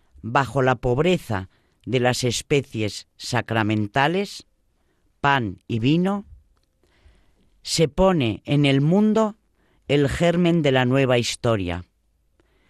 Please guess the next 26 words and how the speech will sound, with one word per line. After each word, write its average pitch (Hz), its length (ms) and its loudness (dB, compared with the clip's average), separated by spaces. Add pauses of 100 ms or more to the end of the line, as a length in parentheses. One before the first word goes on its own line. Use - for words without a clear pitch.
(240)
en 139 200 2
la 135 120 0
que 135 140 -4
se 131 200 -2
derriba 165 540 2
del 135 220 2
trono 160 520 2
a 131 120 0
los 120 280 -2
poderosos 117 960 -2 (680)
y 180 160 2
se - 200 0
enaltece 139 840 0 (280)
a 131 100 0
los 127 240 0
humildes. 104 680 -4 (800)
Lucas 170 560 0 (100)
uno 160 420 0 (140)
cincuenta 110 640 -4
y 101 80 -2
dos. 95 380 -8 (1600)
María 165 560 2
canta 202 520 0
el 143 260 0
cielo 151 420 0
nuevo 151 500 0